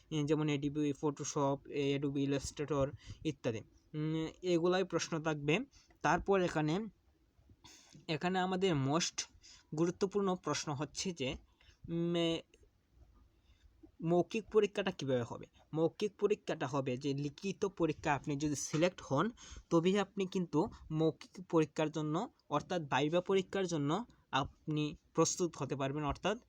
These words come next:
সেটাতে অ্যাটেন্ড করতে পারবেন। তো মৌখিক পরীক্ষা, পরীক্ষাটা কীভাবে হবে সে সম্বন্ধে তো আমরা কিছুই জানি না। So চিন্তার বিষয় নয়, আমি এই ভিডিও, এই ভিডিওতে বলে দিব যে মৌখিক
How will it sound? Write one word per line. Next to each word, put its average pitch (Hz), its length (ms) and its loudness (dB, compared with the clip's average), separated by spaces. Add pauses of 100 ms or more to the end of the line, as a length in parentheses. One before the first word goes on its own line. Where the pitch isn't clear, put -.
(240)
সেটাতে 165 520 -2
অ্যাটেন্ড 202 300 -2
করতে 127 280 -4
পারবেন। 120 280 -8 (340)
তো 165 140 4
মৌখিক 170 500 2
পরীক্ষা, 202 560 2 (520)
পরীক্ষাটা 180 400 0
কীভাবে 180 340 2
হবে 170 400 -2
সে 175 260 0
সম্বন্ধে 170 500 -2
তো 165 260 0 (380)
আমরা 151 420 4 (280)
কিছুই 175 240 0
জানি 120 240 -2
না। 104 140 -10 (600)
So 180 240 4 (280)
চিন্তার 175 380 4
বিষয় 170 280 4
নয়, 202 160 2
আমি 147 320 2
এই 151 180 4
ভিডিও, 165 300 6 (340)
এই 151 260 6
ভিডিওতে 151 440 2
বলে 139 220 4
দিব 139 300 2 (460)
যে 180 80 2
মৌখিক 175 400 4